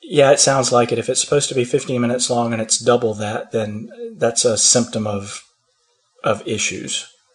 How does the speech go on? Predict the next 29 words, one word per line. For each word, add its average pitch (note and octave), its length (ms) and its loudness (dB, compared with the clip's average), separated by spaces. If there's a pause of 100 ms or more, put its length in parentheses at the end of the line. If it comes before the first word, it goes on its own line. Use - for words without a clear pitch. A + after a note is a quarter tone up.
(1500)
Okay. F#3 500 4 (520)
Now, C#3 140 6
one E3 160 6
of B3+ 80 8
the F#3+ 80 8
things D3 720 0
that C3 240 2 (560)
I C3 220 4
have D3 280 0
to - 80 -6
spend B2 240 0
a A#2+ 60 2
lot A#2 220 0 (100)
of A#2+ 180 -8
time B2 300 -4
on A2+ 200 -4
is G#2+ 200 -4
scheduling. G#2+ 800 2
There's A2 240 0
never A#2+ 520 2 (380)
<laughs> - 380 -20
a B2 100 6
good B2 300 2
time G#2+ 320 -2
to A2+ 60 -4
get A#2 200 0
everybody A2 880 2 (440)
together. A#2 680 2
And A2+ 480 -2